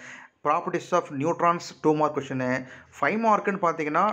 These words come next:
டால்டனுடைய அட்டாமிக் தியரி, அதே மாதிரி properties of cathode rays, properties of anode rays இதெல்லாம் ஃபைவ் மார்க் கொஷின். So இந்த கொஷின்லாம் நீங்க ஆன்சர் நல்லா நீங்க படிச்சு பாருங்க. டூ மார்க்கில் கேட்டாங்க அப்படின்னா கண்டிப்பா டூ பாயிண்ட்,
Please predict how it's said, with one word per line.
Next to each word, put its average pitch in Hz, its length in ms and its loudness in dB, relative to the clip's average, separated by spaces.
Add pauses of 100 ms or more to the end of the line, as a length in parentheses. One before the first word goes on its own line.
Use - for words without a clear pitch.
(120)
டால்டனுடைய 160 680 0
அட்டாமிக் 156 500 0
தியரி, 135 260 4 (840)
அதே 143 240 0
மாதிரி 175 280 0
properties 160 500 0
of 175 220 0
cathode 147 420 2
rays, 143 320 0
properties 143 500 -2
of 147 120 4 (180)
anode 143 240 0
rays 143 240 -2 (120)
இதெல்லாம் 151 280 2
ஃபைவ் 160 180 2
மார்க் 156 180 0
கொஷின். - 260 -12 (1800)
So 170 180 0
இந்த 147 140 0
கொஷின்லாம் 175 520 2
நீங்க 151 140 0
ஆன்சர் 156 380 -2
நல்லா 147 180 0
நீங்க 147 180 -4
படிச்சு 139 280 -4
பாருங்க. 139 320 0 (280)
டூ 208 160 0
மார்க்கில் 190 380 4
கேட்டாங்க 160 360 0
அப்படின்னா 147 420 -2
கண்டிப்பா 156 380 -2 (100)
டூ 156 160 -4
பாயிண்ட், 147 300 -2